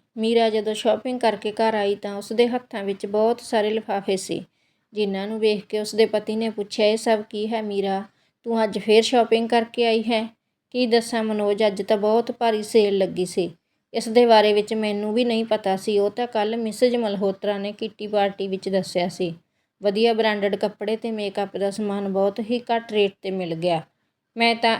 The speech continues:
ਇਹ ਸਭ ਦੇਖ ਕੇ ਆਪਣੇ ਆਪ ਨੂੰ ਰੋਕ ਨਾ ਸਕੀ। ਆਹ ਦੇਖੋ ਕਿੰਨਾ ਸੋਹਣਾ ਸੂਟ ਹੈ, ਅੱਧੇ ਮੁੱਲ ਵਿੱਚ ਮਿਲਿਆ ਹੈ।" ਮੀਰਾ ਦੀ ਗੱਲ ਸੁਣ ਕੇ ਮਨੋਜ ਗੁੱਸੇ ਨਾਲ ਬੋਲਿਆ, "ਤੇਰੀ ਇਹ ਫਜ਼ੂਲ ਖਰਚੀ ਕਦੋਂ ਖਤਮ ਹੋ ਗਈ,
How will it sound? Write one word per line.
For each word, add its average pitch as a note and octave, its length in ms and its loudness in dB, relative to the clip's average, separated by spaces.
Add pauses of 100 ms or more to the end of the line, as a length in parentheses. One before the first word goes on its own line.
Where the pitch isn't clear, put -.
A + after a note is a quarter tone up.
ਇਹ A#3 160 8
ਸਭ A#3 260 4
ਦੇਖ G3 300 2
ਕੇ G#3+ 160 -2
ਆਪਣੇ G3+ 420 -6
ਆਪ F3+ 240 -4
ਨੂੰ G3+ 160 -4
ਰੋਕ G3 240 0
ਨਾ G3 180 -2
ਸਕੀ। G#3+ 400 -4 (500)
ਆਹ G#3 200 4
ਦੇਖੋ A3+ 360 0
ਕਿੰਨਾ A3 360 0
ਸੋਹਣਾ A3+ 300 2
ਸੂਟ A3 340 0
ਹੈ, G#3+ 200 4
ਅੱਧੇ G3+ 260 2
ਮੁੱਲ A3 300 2
ਵਿੱਚ G3 240 -2
ਮਿਲਿਆ F#3 340 0
ਹੈ।" E3+ 320 -2 (1700)
ਮੀਰਾ A3+ 320 6
ਦੀ G#3 180 0
ਗੱਲ G#3 200 4
ਸੁਣ G#3 280 -2
ਕੇ G#3 120 0
ਮਨੋਜ G#3 380 2
ਗੁੱਸੇ G#3+ 340 2
ਨਾਲ G#3 240 2
ਬੋਲਿਆ, F#3+ 380 4
"ਤੇਰੀ G3+ 380 -2
ਇਹ G#3 120 0
ਫਜ਼ੂਲ G#3 380 -2
ਖਰਚੀ G3 440 -2
ਕਦੋਂ G#3 320 -2
ਖਤਮ A3 360 -2
ਹੋ G3 220 -2
ਗਈ, F#3+ 180 2